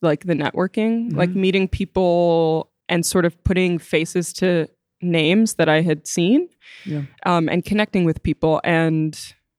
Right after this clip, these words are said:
Speaker 1: that's what I wanna get out of it, is meet more people, connect with more people,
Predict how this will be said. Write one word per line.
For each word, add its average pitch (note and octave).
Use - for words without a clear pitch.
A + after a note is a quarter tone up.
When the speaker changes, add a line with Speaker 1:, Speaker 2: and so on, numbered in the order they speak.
Speaker 1:
that's -
what E3+
I D#3
wanna D#3+
get D3+
out D#3+
of C#3+
it, -
is E3+
meet F#3
more E3
people, D#3
connect E3
with D3+
more D3+
people, E3+